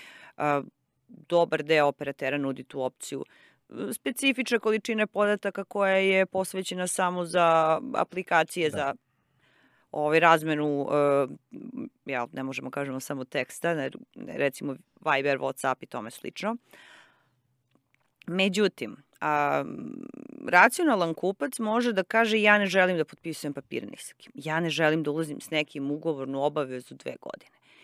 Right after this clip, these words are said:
Speaker 1: Ja želim da imam slobodu. Ne, ne, ne da ne želim da potrošim novac, jednostavno ne želim ugovor.” Znači, na toliko mesta smo već vezani nekim ugovornim obavezama, jednostavno ne želim da imam još jedan ugovor.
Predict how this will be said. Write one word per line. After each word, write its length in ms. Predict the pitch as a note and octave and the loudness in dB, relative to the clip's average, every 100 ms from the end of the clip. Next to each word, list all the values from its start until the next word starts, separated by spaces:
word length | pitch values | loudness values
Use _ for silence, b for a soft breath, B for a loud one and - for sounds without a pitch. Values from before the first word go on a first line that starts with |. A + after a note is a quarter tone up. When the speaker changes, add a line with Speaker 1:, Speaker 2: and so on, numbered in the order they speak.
| b | b
Speaker 1:
Ja 220 | - D#3+ E3+ | 4 6 6
želim 460 | D#3 D#3 F3+ F3+ | 6 4 4 0
da 180 | F3 E3+ | 4 6
imam 420 | E3+ D#3+ E3 E3 | 6 2 0 -2
slobodu. 540 | - E3+ D#3 D3 B2 - _ - | -2 -2 0 0 0 -6 _ -4
Ne, 200 | A3 A#3 | -2 -2
ne, 280 | A3+ G#3+ - _ | -2 -2 -4 _
ne 160 | - B3+ | -6 0
da 80 | C4+ | 2
ne 140 | B3+ | 4
želim 200 | B3 B3 | 4 4
da 60 | A#3+ | 4
potrošim 380 | A#3 A3+ - G#3+ | 2 -2 -2 2
novac, 340 | F#3+ D#3 - | 2 2 -4
jednostavno 320 | C#3+ D3+ F3 | -6 -6 -6
ne 80 | E3+ | -4
želim 340 | D#3 D#3+ E3+ D3+ _ - | 2 2 2 -8 _ -16
ugovor.” 400 | E3+ - - - b b b b - | -10 -10 -10 -18 b b b b -8
Znači, 320 | D#3+ D#3 F3 | -6 -4 -2
na 100 | E3+ | -2
toliko 380 | F#3 F#3+ G#3 G#3+ | -2 -4 -2 2
mesta 340 | G3+ G3+ - | 4 4 0
smo 160 | - F#3 | -6 -4
već 200 | F3 F#3 | -4 2
vezani 340 | G3 F3 E3 | 2 4 0
nekim 300 | E3+ E3+ F3 | 0 0 -2
ugovornim 500 | E3+ F3 D#3 D3 D3 | 0 2 2 0 0
obavezama, 720 | D3 C#3 D3+ E3 F#3 A3 A#3 B B B | 2 2 0 0 2 4 2 B B B
jednostavno 580 | C#3+ D#3 - F#3 F3+ F3 | -6 -4 -4 -2 0 0
ne 140 | F#3 | -2
želim 320 | F3+ F#3 E3 D#3+ | 4 6 6 4
da 80 | |
imam 140 | D#3+ D#3 | 0 0
još 160 | C#3 | -4
jedan 240 | - - A2+ | -4 -6 -8
ugovor. 300 | - - B2+ | -10 -18 -20